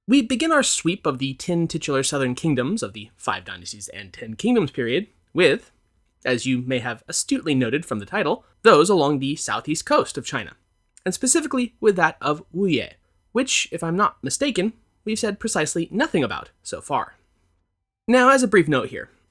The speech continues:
especially astute listeners will notice that a lot of the names sound rather, well, familiar, and even largely correspond to ancient states from other periods of civil strife. And that is definitely no accident.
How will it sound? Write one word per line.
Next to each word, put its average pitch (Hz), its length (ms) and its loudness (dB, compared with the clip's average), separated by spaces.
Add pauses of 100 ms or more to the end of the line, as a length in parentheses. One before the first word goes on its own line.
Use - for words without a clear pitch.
(160)
especially 208 460 4
astute - 340 0
listeners 107 440 -6
will 180 160 2
notice 196 260 2
that 202 100 -2
a 196 60 2
lot 262 180 6
of 277 80 -2
the 220 60 -2
names 175 260 0
sound 190 280 2
rather, 135 340 0 (220)
well, 98 260 -8 (180)
familiar, 208 680 0 (320)
and 190 100 2
even 254 260 2
largely 165 320 4
correspond 117 540 -6
to 139 440 -4
ancient 123 340 -6
states 139 320 -2
from 143 180 -2
other 131 180 -2
periods 147 460 0
of 135 80 -4
civil 110 240 -6
strife. - 480 -6 (400)
And 190 160 0
that 247 160 6
is 214 140 2
definitely 127 720 -2
no 123 360 -4
accident. - 580 -6